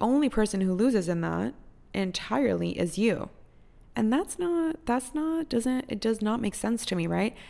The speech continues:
And listen, I'm saying this to you as somebody who is in there with you, okay? I get it. So I'm telling you to get in the fucking arena with me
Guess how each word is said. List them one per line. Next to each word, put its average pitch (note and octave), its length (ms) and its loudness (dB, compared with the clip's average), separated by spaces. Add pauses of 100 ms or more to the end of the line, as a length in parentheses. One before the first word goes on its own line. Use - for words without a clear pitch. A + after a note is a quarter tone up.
And G#3 120 0
listen, G#3 260 2
I'm E3 120 -2
saying G3+ 160 0
this G3+ 180 -2
to - 120 -2
you G#3+ 140 2
as D#3+ 120 0
somebody F3 300 0
who F3 80 0
is E3+ 260 0
in G#3+ 260 2
there G3 180 0
with - 300 -4
you, C4 340 2
okay? A#3 500 0
I - 60 -4
get A#3 320 -2
it. G3+ 280 0
So A#3 120 2
I'm G#3+ 80 0
telling A3+ 360 0
you G3 200 -2
to F#3 580 -2 (720)
get G3+ 160 4
in G#3+ 100 4
the G#3 60 0
fucking G3 340 -2
arena G3+ 320 4
with F3+ 200 0
me F#3 380 0